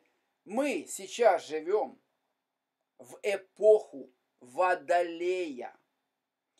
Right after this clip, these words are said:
И внимательные слушатели мои, и вообще внимательные люди,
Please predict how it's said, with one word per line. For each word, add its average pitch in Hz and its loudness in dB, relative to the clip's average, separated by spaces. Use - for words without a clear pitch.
И 214 -10
внимательные 240 -6
слушатели 208 -10
мои, 127 -10
и 175 -6
вообще 220 2
внимательные 202 -6
люди, 262 -12